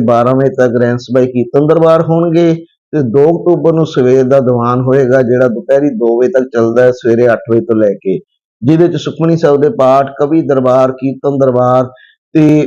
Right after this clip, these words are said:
ਵਿਧਵਾ ਬੀਬੀਆਂ ਜਿਹੜੀਆਂ ਇਕੱਤੀ ਸੌ ਪਰਿਵਾਰ ਰਾਸ਼ਨ ਲੈ ਰਹੇ ਨੇ, ਉਹਨਾਂ ਨੂੰ ਕੁਝ ਨਾ ਕੁਝ ਆਪਾਂ ਕਦੀ ਸੂਟ ਜਾਂ ਐਤਕੀ ਕੁਝ ਨਾ ਕੁਝ ਸਮਾਨ ਵੰਡਿਆ ਜਾਂਦਾ ਹੈ।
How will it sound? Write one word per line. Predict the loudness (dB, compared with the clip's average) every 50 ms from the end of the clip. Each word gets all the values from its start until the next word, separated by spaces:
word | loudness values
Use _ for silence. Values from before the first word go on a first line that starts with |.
| -2 -2
ਵਿਧਵਾ | 0 0 2 2 2 2
ਬੀਬੀਆਂ | 2 0 0 0 0 -2 -2 -2 -2
ਜਿਹੜੀਆਂ | -2 -2 -2 0 -2 -2 -4
ਇਕੱਤੀ | -4 -6 -6 -4 -2 -2 -2
ਸੌ | 0 0 -2
ਪਰਿਵਾਰ | -2 0 0 2 2 2 2 2 2
ਰਾਸ਼ਨ | 2 0 0 -2 -2 -2 0
ਲੈ | 2 2 2 2
ਰਹੇ | 2 2 2
ਨੇ, | 2 0 0 0 -2 -4 -6 -12 _ _ _ _ _
ਉਹਨਾਂ | 0 0 2 2 2 2 2
ਨੂੰ | 2 2 2 0 0 -2 -2
ਕੁਝ | -2 -2 0 0
ਨਾ | 0 0
ਕੁਝ | 0 -2 -2 -2 0 2 2 2 0 -2 -6 -12 -18 -20 _ _
ਆਪਾਂ | -6 -4 -2 -2 -4 -2
ਕਦੀ | -2 0 0 2 0 0
ਸੂਟ | 0 -2 -2 -2 -2 0 0 0
ਜਾਂ | 2 2 2 0 0 0 0
ਐਤਕੀ | 0 0 0 -2 -4 -2 0 0 2 0 0 -2 -4
ਕੁਝ | -4 -4 -2 -2
ਨਾ | -2 -2
ਕੁਝ | -2 -2 -4
ਸਮਾਨ | -2 -2 -2 0 0 0 0 0
ਵੰਡਿਆ | 0 0 0 2 2 2
ਜਾਂਦਾ | 2 2 0 2 2 2 0
ਹੈ। | 2 0 0 0 -2